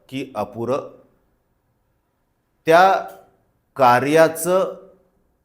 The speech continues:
इव्हॅल्युएशन अर्थात परीक्षण कोणातरी कडून आपण करून घ्यायची सतत मनामध्ये इच्छा ठेवत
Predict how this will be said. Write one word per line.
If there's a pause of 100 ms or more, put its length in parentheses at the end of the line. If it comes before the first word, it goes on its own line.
(120)
इव्हॅल्युएशन (220)
अर्थात
परीक्षण (720)
कोणातरी (340)
कडून
आपण
करून
घ्यायची
सतत
मनामध्ये
इच्छा
ठेवत